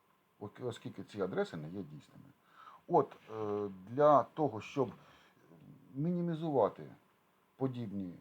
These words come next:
ситуації, я створив для себе і під себе електронну програму, яка називається «Менеджер електронних адрес». Е, ця програма, вона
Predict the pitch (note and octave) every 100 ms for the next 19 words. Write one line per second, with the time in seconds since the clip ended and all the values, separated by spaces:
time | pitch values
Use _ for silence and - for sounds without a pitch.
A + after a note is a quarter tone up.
0 | - - C3+ C3+ G#2 - E3+ G3 - _
1 | _ _ _ _ _ _ _ _ - D3
2 | A3 A3 A#2 A#2+ E3 F3+ - _ _ _
3 | _ _ _ _ _ G#2 G#2 C3+ - A2+
4 | F2 F2+ - C#3 C#3+ - A#3+ G3+ G3 -
5 | _ _ - A#2+ A#2 - F3 F3 D3+ C#3+
6 | B2+ A#2 - _ _ - G#2 F2+ D2 C2
7 | - _ _ _ - D3 A3 F#3+ C3+ D3
8 | C3+ - G#2 A2+ D#3 D#3 D3+ D#3 - -
9 | F#2 F#2 - G#2 A#2 G2 - D2 - -
10 | - _ _ _ _ _ _ _ _ _
11 | _ _ _ _ _ _ _ _ - G#2+
12 | G2+ G2+ - - C4 - F#3 A#2+ F#2+ D#2+
13 | - _ _ _ _ _ _ _ _ -
14 | A#2+ F3+ A3+ A3+